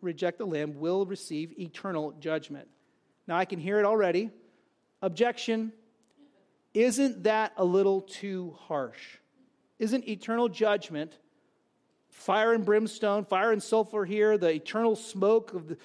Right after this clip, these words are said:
this offering of, of judgment going up before the Lord forever, no rest day or night forever,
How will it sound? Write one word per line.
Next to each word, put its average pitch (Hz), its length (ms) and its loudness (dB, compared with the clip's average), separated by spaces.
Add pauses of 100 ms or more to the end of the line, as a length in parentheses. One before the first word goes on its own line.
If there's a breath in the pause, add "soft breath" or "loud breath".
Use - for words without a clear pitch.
(160 loud breath)
this 185 240 -2
offering 220 540 0
of, 175 220 -6
of 165 220 -6
judgment 214 500 0
going 196 240 -2
up 208 160 0
before 214 300 -2
the 196 80 0
Lord 202 280 2
forever, 208 600 2 (200 loud breath)
no 220 240 4
rest 220 420 0
day 220 180 6
or 226 100 4
night 208 260 0
forever, 226 600 2